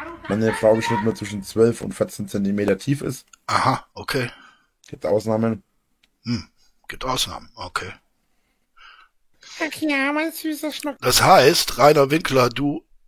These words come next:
Speaker 2: erklärst mir gerade, dass du zu lang bist für eine Frau.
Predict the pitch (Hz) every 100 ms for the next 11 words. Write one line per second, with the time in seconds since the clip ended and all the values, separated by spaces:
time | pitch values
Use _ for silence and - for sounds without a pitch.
0 | _ _ _ _ _ - 117 - 135 160
1 | - 139 123 113 110 127 127 98 139 -
2 | - - - - - _ _ _ - 107
3 | - - 165 139 165 - - _ _ _
4 | _ _ _ _ _ _ _ _ _ _
5 | _ _ _ _ _ _ _ - 143 147
6 | 151 160 120 113 139 - - - _ _
7 | _ _ _ _ _ _ _ _ _ _
8 | _ - - 123 127 - 113 110 - -
9 | - -